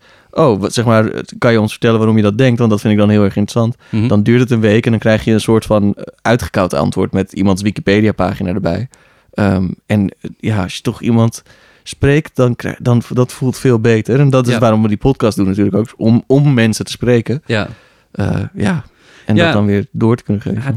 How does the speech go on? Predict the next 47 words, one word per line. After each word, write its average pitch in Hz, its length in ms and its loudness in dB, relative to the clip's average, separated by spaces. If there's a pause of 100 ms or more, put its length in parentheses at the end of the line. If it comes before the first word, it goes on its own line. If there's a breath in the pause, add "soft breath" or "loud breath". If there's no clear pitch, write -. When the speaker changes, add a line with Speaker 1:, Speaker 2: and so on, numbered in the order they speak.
Speaker 2:
het, - 220 -8
het, 170 80 -4
maar 151 140 0
het 135 100 -4
is, 127 120 -8
het - 200 -10
is 131 140 -6
grappig. - 260 -6
Het - 80 -8
is 123 120 -4
inderdaad 127 500 -2
bij 123 140 -2
Marjolein 117 420 -2
van 110 100 -10
Ruiten 120 320 -4
was 101 140 -8
het 101 100 -12
zo 101 180 -6
dat 101 320 -6
die, 107 360 -6 (580 soft breath)
die 113 100 -6
kennen 147 260 0
we 123 80 0
allebei 98 380 -2 (140)
eigenlijk 107 600 -4 (260)
bijna 101 300 -2
niet. 104 440 -4
Dus 107 200 -8
daar 113 140 -4
hadden 107 180 -4
we 104 60 -4
dan 104 380 -4
een 110 120 -4
heel 104 220 -2
open 104 260 -6
gesprek 110 340 -8
mee 101 260 -6
in, 104 340 -6
in, 104 320 -6 (540 soft breath)
in, 104 220 0
eh, 104 160 2 (180)
in, 104 180 -2 (380)
op 101 140 -6
die 135 100 2
manier. 101 380 0 (1040 loud breath)
En, 117 180 2
ehm, 117 200 4